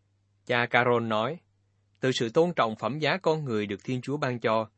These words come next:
như là những người Công giáo, lời mời gọi đối với chúng ta là đáp lại cuộc khủng hoảng nhân đạo ở biên giới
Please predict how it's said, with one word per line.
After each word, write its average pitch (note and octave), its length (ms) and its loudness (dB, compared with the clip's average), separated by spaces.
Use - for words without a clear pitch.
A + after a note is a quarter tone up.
như E3 140 -2
là C3+ 100 0
những A2 220 -4
người G#2 160 -4
Công G#2+ 260 -8
giáo, A2+ 340 -2
lời B2 140 4
mời B2 180 6
gọi A2 300 2
đối B2+ 140 2
với F3+ 160 0
chúng F#3+ 200 -6
ta C#3+ 320 0
là G2+ 160 -2
đáp A2+ 260 0
lại G#2 200 0
cuộc - 180 -8
khủng C3 260 -6
hoảng C3+ 240 -4
nhân D#3 200 -4
đạo F#2+ 200 0
ở G#2 140 -6
biên B2+ 200 -6
giới B2 340 -2